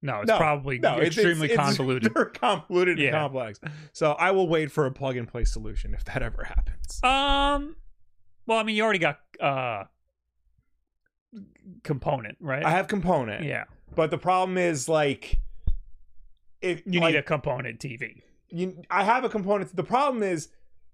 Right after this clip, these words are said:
Speaker 2: when you output it, uh, is it outputting at the proper resolution? Is it gonna look like crap and whatnot? I need
Speaker 1: Right.
Speaker 2: something that, I need to, something that will just assume that the P S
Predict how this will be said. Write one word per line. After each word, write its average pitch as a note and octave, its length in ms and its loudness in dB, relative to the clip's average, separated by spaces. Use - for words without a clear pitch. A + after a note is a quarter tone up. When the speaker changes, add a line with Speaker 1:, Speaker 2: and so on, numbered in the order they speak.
Speaker 2:
when F3+ 300 -2
you F#3+ 140 2
output F#3 440 0
it, C#3 260 0
uh, E3 100 -2
is E3+ 340 -2
it D#3 240 -2
outputting D#3 480 -2
at C#3+ 80 -4
the B2+ 80 -10
proper C#3+ 360 -2
resolution? D3+ 760 -2
Is B2 180 -8
it B2+ 60 -6
gonna B2+ 180 -4
look C#3 280 -6
like D3 160 -4
crap C#3+ 440 0
and C#3+ 120 -8
whatnot? C#3 400 -6
I C3+ 80 -6
need D#3 100 0
Speaker 1:
Right. C#3 140 0
Speaker 2:
something F3+ 240 -2
that, D#3+ 240 -2
I F3 120 0
need A3 220 -2
to, A3 200 -2
something F#3+ 320 -2
that F3 160 -2
will D#3+ 80 -6
just D3 220 -8
assume E3 480 -2
that D3+ 80 -8
the D3+ 100 -4
P D#3 260 -2
S - 460 -2